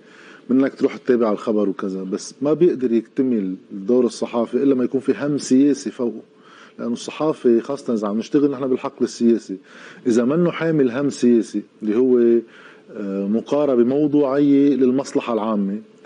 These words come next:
وبحطها دايمًا فوق كل شغله، إلا شو بده يشتغل؟ بصير الشغل مثل وظيفة، آه، رتيبة،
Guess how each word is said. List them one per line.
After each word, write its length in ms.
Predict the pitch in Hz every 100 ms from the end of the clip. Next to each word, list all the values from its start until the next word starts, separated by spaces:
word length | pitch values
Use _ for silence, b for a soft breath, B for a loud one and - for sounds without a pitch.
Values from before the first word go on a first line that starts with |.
| B -
وبحطها 480 | 110 - 190 -
دايمًا 280 | 127 156 156
فوق 240 | 120 147 135
كل 160 | 147
شغله، 680 | - 131 107 110 123 151 147
إلا 100 | 156
شو 140 | 147
بده 80 | 151
يشتغل؟ 320 | 131 - 113
بصير 280 | 101 104 143
الشغل 500 | 139 - 151 151 135 - B B B
مثل 220 | 123 131 135
وظيفة، 800 | 123 117 147 156 139 123 113 120
آه، 640 | 120 104 101 104 101 95 101 107 113 113 104 101 113
رتيبة، 500 | 123 123 147 110